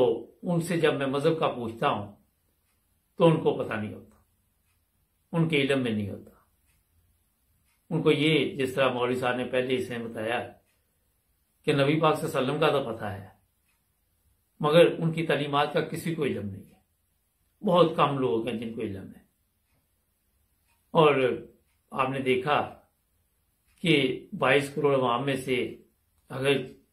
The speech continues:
थोड़े से लोगों को इल्म भी हो तो उससे कोई फर्क नहीं पड़ता। जो लोग इनको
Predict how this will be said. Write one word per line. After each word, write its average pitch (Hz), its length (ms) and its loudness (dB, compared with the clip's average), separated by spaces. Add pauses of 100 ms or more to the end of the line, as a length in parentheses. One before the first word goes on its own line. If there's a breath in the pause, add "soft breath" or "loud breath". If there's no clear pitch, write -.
(320)
थोड़े 147 180 6
से 143 120 0
लोगों 135 220 -2
को 143 100 -2
इल्म 127 180 0
भी 143 180 -6
हो 117 140 0
तो 135 160 -4
उससे 127 300 -2 (640)
कोई - 120 2
फर्क 123 260 0
नहीं - 100 -10
पड़ता। - 200 -16 (2750)
जो 143 180 6
लोग 135 240 4
इनको 127 320 -2